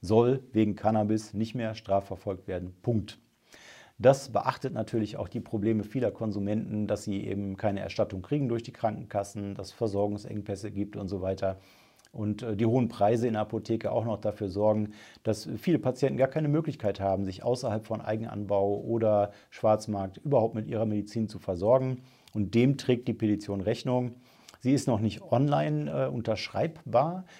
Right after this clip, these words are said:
Die A C M macht es ähnlich wie wir im letzten Jahr. Erstmal Unterschriften auf Papier sammeln und mit einer anständigen Anzahl Papierunterschriften im Rücken dann online gehen. Die brauchen also eure Hilfe. Links unter dem Video,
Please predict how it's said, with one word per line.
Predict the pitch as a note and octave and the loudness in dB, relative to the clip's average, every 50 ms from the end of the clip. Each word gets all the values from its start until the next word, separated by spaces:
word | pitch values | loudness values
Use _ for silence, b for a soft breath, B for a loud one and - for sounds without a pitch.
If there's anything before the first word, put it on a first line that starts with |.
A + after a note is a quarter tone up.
| B _ - | B _ -6
Die | A#2+ | -2
A | - A#2 A#2 A#2 | 2 2 2 2
C | - - B2+ | 2 -2 -2
M | B2+ A#2+ A#2+ | -2 -2 -2
macht | A#2+ G#2+ - | -2 -4 -6
es | - A2+ - | -8 -8 -6
ähnlich | - B2 A#2 A2 - - | -4 -4 -2 -2 -2 -4
wie | A2 G2 | -4 -2
wir | G#2+ B2+ B2 A2 | -2 -2 -2 -2
im | F2+ F2+ | -2 -2
letzten | F#2 A2+ C#3 - - - B2+ | -2 -2 -4 -4 -6 -6 -4
Jahr. | B2 A#2+ A#2+ A#2+ B2 | -4 -2 -4 -4 -4
Erstmal | - - A#2 - - G#2+ G#2 | -4 -6 -6 -4 -4 -4 -4
Unterschriften | A2 B2 A#2 A#2 G#2+ - - A#2 A2+ - B2+ | -2 -4 -4 -6 -4 -4 -6 -6 -6 -6 -8
auf | G2+ G2+ - | -8 -8 -8
Papier | - - - - - D3 E3 D#3 | -10 -12 -12 -6 -2 0 0 2
sammeln | C3 C#3 C3 C3 B2+ B2+ B2 B2+ B2 B B B B B B B - | 4 2 2 2 0 -2 -4 -6 -8 B B B B B B B -4
und | G#2+ G#2+ G#2+ A2+ - | 0 0 0 0 0
mit | A#2 B2 C3 | -2 -2 -2
einer | B2 G#2 A2+ - | -2 -4 -4 -4
anständigen | - B2+ B2 - - A#2 A2+ G#2+ G#2 G#2 G#2 G#2+ G#2+ | -4 -4 -4 -2 -2 0 0 0 0 -2 -4 -4 -6
Anzahl | - A#2 A#2+ A2+ - - G#2 G#2 G2+ | -6 -6 -6 -4 0 2 2 2 2
Papierunterschriften | - G#2+ G2 - - B2 A#2 G#2+ G#2 G#2 G2 - - A2 - - A2 | 0 -6 -8 -4 -4 -4 -2 -2 -4 -6 -6 -6 -6 -6 -6 -6 -8
im | G2+ F#2+ | -6 -4
Rücken | F#2+ G#2 G#2 G2+ G2+ G2+ G2 F#2 | -4 -4 -4 -4 -6 -8 -6 -2
dann | G2 G#2 A2+ B2+ B2+ | -2 0 0 -2 -2
online | - A2+ A2+ A2+ A2 A2 G#2+ G#2+ G#2 | -4 -4 -4 -2 -2 0 0 0 -2
gehen. | F#2+ G2+ G2 G2 F#2+ F#2+ G2 B B B B B B B B B _ - | -2 -2 -2 -2 -4 -6 -8 B B B B B B B B B _ 0
Die | B2 A2+ | 0 6
brauchen | - A#2+ C#3+ C#3 C#3+ C3+ | 8 8 8 8 6 4
also | B2+ A2+ G2+ A2+ | 2 2 2 2
eure | - G#2+ G2 F#2+ G2+ | 2 2 2 4 6
Hilfe. | F#2+ C#3 F#3+ F#3+ - F#3 F3 E3+ | 6 6 6 4 4 2 2 2
Links | D3 B2+ C#3 D3+ D3 - | 2 2 2 0 -2 -4
unter | F3+ E3+ D#3+ D#3+ D3+ | -4 0 2 2 2
dem | B2 A2 G#2 | 4 2 2
Video, | G2+ B2 D3 C#3 C3 B2 B2 A#2+ A#2+ B2 A#2+ | 0 0 2 2 4 4 4 6 6 4 4